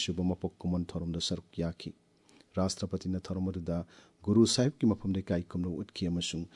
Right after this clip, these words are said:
ꯃꯍꯥꯛꯀꯤ ꯃꯒꯨꯟꯁꯤꯡ ꯁꯤꯡꯊꯥꯈꯤ꯫ ꯊꯧꯔꯝ ꯑꯗꯨꯗ ꯀꯦꯟꯗ꯭ꯔꯒꯤ ꯃꯟꯇ꯭ꯔꯤ ꯍꯔꯗꯤꯞ ꯁꯤꯡ ꯄꯨꯔꯤ, ꯗꯦꯜꯂꯤꯒꯤ ꯃꯨꯈ꯭ꯌ ꯃꯟꯇ꯭ꯔꯤ ꯔꯦꯈꯥ ꯒꯨꯞꯇ ꯑꯃꯁꯨꯡ ꯗꯦꯜꯂꯤꯒꯤ ꯑꯇꯩ ꯃꯟꯇ꯭ꯔꯤꯁꯤꯡ ꯁꯔꯨꯛ ꯌꯥꯈꯤ꯫ ꯃꯦꯠ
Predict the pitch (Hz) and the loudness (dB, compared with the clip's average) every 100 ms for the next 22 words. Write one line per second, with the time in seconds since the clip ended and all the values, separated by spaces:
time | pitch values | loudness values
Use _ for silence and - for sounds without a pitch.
0 | - _ 104 120 - 95 113 156 139 - | -20 _ 0 0 0 2 2 2 0 0
1 | 92 - 92 - 78 - - _ _ _ | 0 0 -2 -2 -6 -6 -20 _ _ _
2 | _ - 110 110 110 110 104 - 98 95 | _ -2 2 4 6 4 2 2 2 2
3 | 92 95 92 - 92 95 - - - 123 | 2 0 0 0 -2 -4 -10 -20 2 6
4 | 123 127 - 101 - 98 87 90 - _ | 6 4 4 0 0 -2 0 -2 -6 _
5 | - 92 110 104 110 113 - 135 95 90 | -2 4 6 6 6 4 2 0 2 0
6 | 85 87 90 85 87 - 80 82 - 82 | -2 -2 -6 -6 -10 -6 -4 -4 -4 -6
7 | 87 - _ - 98 101 104 101 - 104 | -8 -12 _ -6 2 4 4 2 -2 0
8 | 85 78 - 82 - 82 - _ - - | 0 -4 -4 -4 -4 -4 -10 _ -12 -6
9 | 87 82 - - 85 - - 78 - - | -6 -6 -10 -2 -2 -2 -8 -8 -10 -20
10 | - - - - - _ _ _ _ _ | -20 -20 -20 -20 -20 _ _ _ _ _
11 | _ _ _ - - - - - 104 127 | _ _ _ -20 -20 -20 -20 -10 6 8